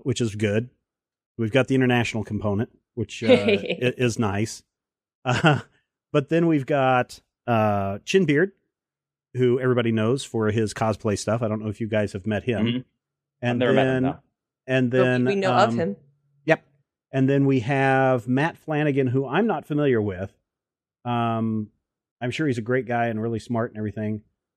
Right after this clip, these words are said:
Speaker 1: Um, but I, I don't know him. But when you look and see some of the other teams,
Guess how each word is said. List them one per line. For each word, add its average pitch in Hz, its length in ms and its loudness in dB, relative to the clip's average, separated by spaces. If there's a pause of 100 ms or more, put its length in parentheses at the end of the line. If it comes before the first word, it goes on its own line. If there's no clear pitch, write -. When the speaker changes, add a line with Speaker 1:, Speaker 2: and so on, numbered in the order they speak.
(160)
Speaker 1:
Um, 101 520 -6
but 117 140 -4
I, 123 300 -10
I 123 100 0
don't 120 240 -2
know 120 180 2
him. 95 400 -8
But 120 140 0
when 131 140 0
you 120 120 0
look 143 220 0
and 123 180 2
see 127 460 0
some 131 160 -2
of 123 80 4
the 107 120 0
other 117 180 2
teams, 117 640 0